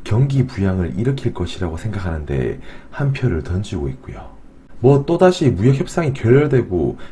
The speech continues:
추가 관세가 부과된다면 또다시 달러 강세에 대한 추세가 이어질 수는 있다고 생각이 듭니다.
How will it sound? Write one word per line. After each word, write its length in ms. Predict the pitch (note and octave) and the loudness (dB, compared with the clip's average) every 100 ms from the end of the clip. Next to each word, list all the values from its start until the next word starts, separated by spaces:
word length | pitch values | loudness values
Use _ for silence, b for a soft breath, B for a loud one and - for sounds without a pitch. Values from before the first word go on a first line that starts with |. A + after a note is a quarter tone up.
| B | B
추가 320 | - D3+ D#3+ | -8 -2 0
관세가 500 | - G2+ F#2 D3+ C3 | 0 -2 -2 -2 -2
부과된다면 1040 | - - G#2+ A2+ A#2+ A#2 A2 E2 C2 A1 G1+ B B B | -4 -2 -2 0 0 0 -2 -2 -2 -4 -10 B B B
또다시 500 | - C#3 D3+ C3+ A2 | -2 0 0 -2 -2
달러 320 | - D#3 D3 B2+ | 0 2 2 0
강세에 540 | F2 F#2 F#2+ D3 C#3+ | -2 -4 -2 0 2
대한 280 | B2+ G2+ E2 | 2 0 -2
추세가 600 | - - A#2 - C2 G1+ | -8 -4 -4 -4 -6 -6
이어질 380 | - C3+ A#2+ G2+ | -2 0 0 -2
수는 300 | - - - | -8 -8 -6
있다고 360 | - - A#2+ F2+ | -6 -6 -4 -6
생각이 440 | - C3 A#2+ E2 | -4 -4 -4 -6
듭니다. 480 | F2+ F2+ - - | -6 -6 -6 -10